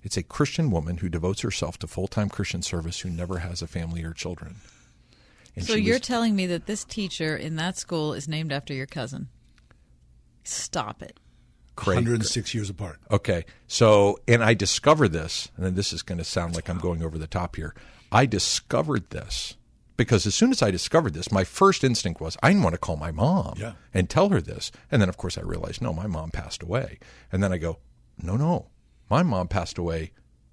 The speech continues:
Speaker 1: five years ago to the day that I discovered this. And then I had this picture. I literally had this picture of my mom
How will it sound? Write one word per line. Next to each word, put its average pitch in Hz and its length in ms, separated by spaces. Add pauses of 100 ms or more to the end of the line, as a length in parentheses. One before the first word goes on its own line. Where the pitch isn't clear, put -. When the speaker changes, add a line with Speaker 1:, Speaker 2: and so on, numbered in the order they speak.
(1000)
Speaker 1:
five 101 680
years 90 340
ago 80 440 (640)
to 98 120
the 82 160 (280)
day - 560 (1300)
that 85 180
I - 60
discovered 85 440
this. - 340 (1160)
And 104 200
then 139 120
I 107 120
had 95 180
this 90 140
picture. - 360 (180)
I 110 80
literally 120 440
had 113 120
this 101 120
picture - 540
of 92 100
my 90 180
mom 101 600